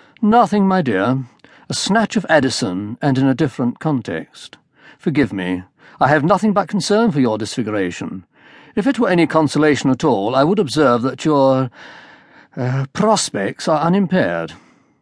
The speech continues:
I shall leave you now before Miss Bella returns. The disclosure of a second set of injuries might affect me profoundly."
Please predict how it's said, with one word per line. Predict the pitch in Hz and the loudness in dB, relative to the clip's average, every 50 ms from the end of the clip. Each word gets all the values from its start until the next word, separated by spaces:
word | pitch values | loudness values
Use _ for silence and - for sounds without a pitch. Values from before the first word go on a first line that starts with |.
| _ - | _ -2
I | 165 156 147 | 0 0 2
shall | - 180 185 | 2 2 2
leave | 202 240 240 | 4 4 4
you | 269 262 233 | 4 4 4
now | 175 120 85 85 90 113 | 2 2 0 -2 -2 -2
before | 120 151 135 - 156 143 143 | -4 -6 -4 -2 0 0 2
Miss | 151 156 139 | 0 0 -2
Bella | - - 147 147 156 160 | -2 -2 0 2 2 2
returns. | 156 156 139 - 139 113 95 82 80 78 76 80 85 - - - _ _ _ _ - - - _ _ | 0 0 -2 -2 -2 -2 -2 -4 -8 -10 -14 -14 -16 -16 -18 -20 _ _ _ _ -20 -20 -20 _ _
The | - 135 | -6 -4
disclosure | 135 135 - - - 190 196 214 220 165 156 160 | -4 -2 -4 -4 0 2 4 4 4 4 2 0
of | 127 120 | 0 0
a | 131 | -2
second | 127 - - 220 202 - 233 147 - | -4 -2 -2 -2 0 0 -2 -2 0
set | - 117 92 | -4 -4 -4
of | 113 107 120 | -4 -6 -4
injuries | 113 113 104 85 95 98 110 101 | -6 -6 -6 -6 -6 -6 -4 -2
might | 123 135 127 - | -2 -2 -2 -4
affect | 131 - 180 170 - - | -4 -6 -6 -6 -6 -6
me | 117 110 | -8 -8
profoundly." | - - 139 120 - 160 156 151 127 101 - 85 78 76 | -6 -8 -10 -8 -6 -4 -4 -4 -4 -6 -8 -10 -12 -14